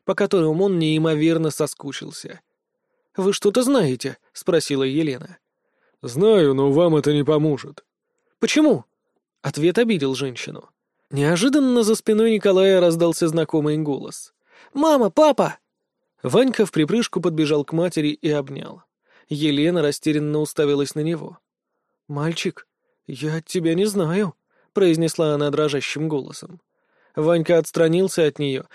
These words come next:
и испуганно посмотрел в глаза. «Это я, Ваня,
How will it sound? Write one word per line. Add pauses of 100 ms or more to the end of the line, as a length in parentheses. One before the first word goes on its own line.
(140)
и
испуганно
посмотрел
в
глаза. (640)
«Это
я,
Ваня,